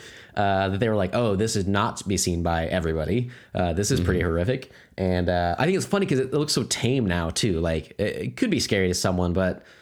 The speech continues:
Speaker 2: Yeah.
Speaker 1: and maybe kids still, I don't know. But I feel like kids have seen, even, like, young kids that haven't seen many movies would probably just be like, "Yeah, it's black and white, it's old. Like, I can't even see the blood." Uh, you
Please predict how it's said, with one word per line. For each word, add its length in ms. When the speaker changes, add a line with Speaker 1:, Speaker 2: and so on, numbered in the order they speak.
Speaker 2:
Yeah. 220
Speaker 1:
and 100
maybe 220
kids 300
still, 180
I 60
don't 120
know. 160
But 120
I 80
feel 120
like 140
kids 220
have 100
seen, 180
even, 220
like, 240
young 200
kids 200
that 100
haven't 220
seen 240
many 160
movies 380
would 100
probably 240
just 140
be 80
like, 180
"Yeah, 140
it's 80
black 240
and 80
white, 180
it's 140
old. 260
Like, 260
I 40
can't 100
even 140
see 120
the 100
blood." 420
Uh, 520
you 80